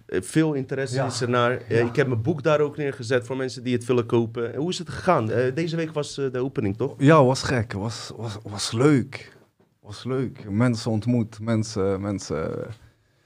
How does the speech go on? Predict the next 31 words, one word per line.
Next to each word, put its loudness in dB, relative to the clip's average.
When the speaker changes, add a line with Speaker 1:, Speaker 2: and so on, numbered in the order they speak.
Speaker 2:
met 0
mensen 6
gepraat. 4
Het 4
was 2
leuk, 2
man. -4
Het -4
was -2
leuk. 4
Me-, 6
beter 6
dan 4
ik 2
verwacht 0
had. -4
Speaker 1:
Ja, 0
hè? 2
Speaker 2:
Ja, 8
man. 8
Het, 2
Speaker 1:
Maar 0
ik 4
Speaker 2:
je 8
Speaker 1:
had 6
Speaker 2:
ziet 2
me 6
vrolijk. 0
Ik -2
ben -2
de -6